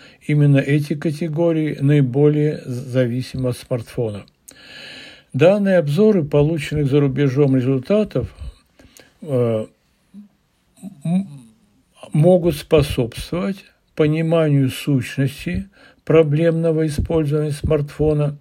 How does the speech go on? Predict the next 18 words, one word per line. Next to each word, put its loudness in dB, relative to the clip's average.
и 0
инициировать 0
проведение 4
аналогичных 0
ис-, -12
аналогичных 2
исследований -4
в -2
русскоязычном 0
социуме. -12
Преодолению 4
в -10
практическом -2
плане 2
обнаруженных -2
проявлений 0
психологического -2
неблагополучия -4